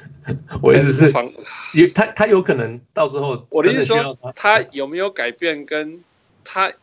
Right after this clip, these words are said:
Speaker 2: 有改变，跟他只剩下这样，是不一样的。<laughs>
Speaker 1: 他真的只剩下这样吗？
Speaker 2: 当然我不知道啊，我，我相信他还是会 jab steps。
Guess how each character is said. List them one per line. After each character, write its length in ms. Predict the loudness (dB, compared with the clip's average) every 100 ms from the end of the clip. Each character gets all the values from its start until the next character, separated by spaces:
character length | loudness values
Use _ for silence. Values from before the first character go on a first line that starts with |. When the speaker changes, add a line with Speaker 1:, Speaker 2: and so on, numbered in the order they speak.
| _ _
Speaker 2:
有 160 | -8
改 180 | -4 -8
变， 280 | -8 -12 -12 _ _ _ _
跟 340 | -6 -6 -6 -14 _ _ _ _
他 320 | -8 -2 -2 -4
只 180 | -20 -18
剩 260 | -8 -8 -6
下 180 | -8 -8
这 200 | -10 -12
样， 120 | -12 _ _ _ _ -18
是 80 |
不 220 | -8 -6 -2
一 60 |
样 220 | 0 -2
的。 60 | -6 -14 -14 -16 -18 _ _
<laughs> 640 | _ _ _ _ _ _
Speaker 1:
他 140 | -2 0
真 120 | 0
的 100 | -2
只 80 | -2
剩 160 | -2
下 100 | -2
这 140 | -2 -2
样 120 | -2
吗？ 240 | -6 -12 -18 _ _ _ _ _ _ _ _ _
Speaker 2:
当 140 | -2
然 100 | -2
我 60 | -4
不 120 | -10
知 160 | -14 -8
道 260 | -4 -4
啊， 240 | -6 -8 -14 -4
我， 160 | -2
我 100 | 0
相 200 | -2 -2
信 140 | -2 -6
他 100 | -2
还 140 | -2
是 100 | -4
会 120 | -10
jab 280 | -8 -6 -6
steps。 400 | -8 -16 -16 _